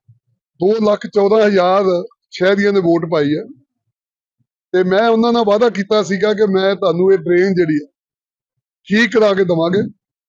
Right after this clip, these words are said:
ਜੇ ਡਰੇਨ ਠੀਕ ਨਹੀਂ ਹੁੰਦੀ ਤੇ ਆਪਣੇ ਬਹੁਤ ਲੋਕਾਂ ਨੂੰ ਜਿਹੜਾ ਕਿਡਨੀਆਂ ਦਾ, ਕੈਂਸਰ ਦਾ ਬਹੁਤ ਜ਼ਿਆਦਾ ਰੋਗ ਫੈਲ ਰਹੇ ਸੀ। ਮੈਨੂੰ ਮੈਡੀਕਲ ਕਾਲਜ ਦੇ ਡਾਕਟਰਾਂ ਨੇ ਦੱਸਿਆ ਕਿ ਇਹਦਾ ਕੋਈ ਹੱਲ ਕਰੋ। ਸੋ ਅਜੇ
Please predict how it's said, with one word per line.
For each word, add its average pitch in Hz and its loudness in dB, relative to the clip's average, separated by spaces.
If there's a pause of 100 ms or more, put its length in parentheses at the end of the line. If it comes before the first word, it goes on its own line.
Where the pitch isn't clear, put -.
(500)
ਜੇ 220 0
ਡਰੇਨ 233 0
ਠੀਕ 214 -4
ਨਹੀਂ 233 2
ਹੁੰਦੀ 214 0
ਤੇ 220 0
ਆਪਣੇ 214 -2
ਬਹੁਤ 175 0
ਲੋਕਾਂ 196 0
ਨੂੰ 208 0
ਜਿਹੜਾ 151 -2 (1080)
ਕਿਡਨੀਆਂ 208 0
ਦਾ, 196 0 (120)
ਕੈਂਸਰ 196 -2
ਦਾ 185 0 (760)
ਬਹੁਤ 220 0
ਜ਼ਿਆਦਾ 208 0
ਰੋਗ 196 -2 (100)
ਫੈਲ 175 2
ਰਹੇ 190 0
ਸੀ। 208 0
ਮੈਨੂੰ 196 0
ਮੈਡੀਕਲ 180 0 (100)
ਕਾਲਜ 165 0
ਦੇ 185 -2
ਡਾਕਟਰਾਂ 180 -2
ਨੇ 180 0
ਦੱਸਿਆ 165 -4
ਕਿ 180 -4
ਇਹਦਾ 175 0
ਕੋਈ 165 0
ਹੱਲ 143 -4
ਕਰੋ। 139 -8 (1120)
ਸੋ 196 0
ਅਜੇ 220 2